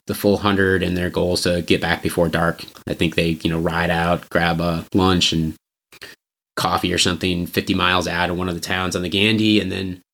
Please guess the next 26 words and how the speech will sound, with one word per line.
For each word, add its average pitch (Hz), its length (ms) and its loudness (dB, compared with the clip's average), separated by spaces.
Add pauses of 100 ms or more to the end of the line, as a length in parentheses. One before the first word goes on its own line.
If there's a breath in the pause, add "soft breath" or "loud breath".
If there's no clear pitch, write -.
(200)
turn 143 160 4
around 120 140 6
and 113 100 2
ride 110 180 2
back. 110 380 0
So, 95 480 -4 (600 loud breath)
um, 90 760 -10 (1300)
if, 143 380 0
if 131 180 0
I 127 120 4
do 123 180 2
that, 120 160 4
my 117 120 4
intention 110 540 0
is - 120 -8
probably 117 340 0
actually 95 220 0
take - 180 -4
the, 87 220 -2 (480)
maybe 101 100 4
take 104 160 0
the - 80 -12
family 95 340 2
over 95 140 0
there 92 220 2
and, 85 280 -2